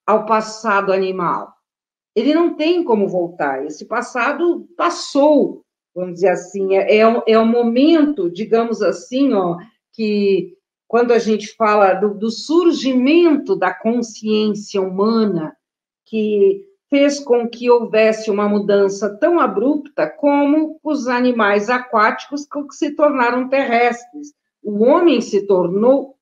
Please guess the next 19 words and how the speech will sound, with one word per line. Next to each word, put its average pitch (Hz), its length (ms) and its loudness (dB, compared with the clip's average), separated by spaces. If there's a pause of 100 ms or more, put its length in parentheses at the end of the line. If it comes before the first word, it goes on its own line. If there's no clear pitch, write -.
humano. 175 760 -4 (1120)
E 277 80 6
no 359 200 6
momento 254 600 4
em 190 80 0
que 220 120 0
ele 196 140 2
se 196 260 -8
torna 175 600 0 (240)
humano, 233 680 0 (520)
quais 285 380 -4
foram 311 460 -4
as 220 180 -6
construções, 269 1500 -4 (100)
as 208 340 -4 (140)
interpretações 240 1500 0
que - 180 -4
esse 233 300 0
humano 240 680 0